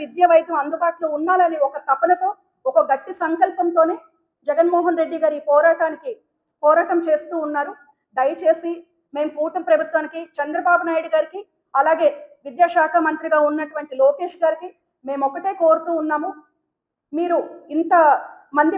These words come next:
ప్రజలు వచ్చి ర్యాలీలో పాల్గొన్నారు అంటే జగన్మోహన్ రెడ్డి గారి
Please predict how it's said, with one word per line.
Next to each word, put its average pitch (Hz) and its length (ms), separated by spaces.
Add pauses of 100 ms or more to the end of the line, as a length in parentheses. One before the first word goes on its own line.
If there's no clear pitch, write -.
ప్రజలు 311 280
వచ్చి 370 280
ర్యాలీలో 320 380 (120)
పాల్గొన్నారు 320 580
అంటే 311 220 (260)
జగన్మోహన్ 359 600
రెడ్డి 339 220
గారి 311 140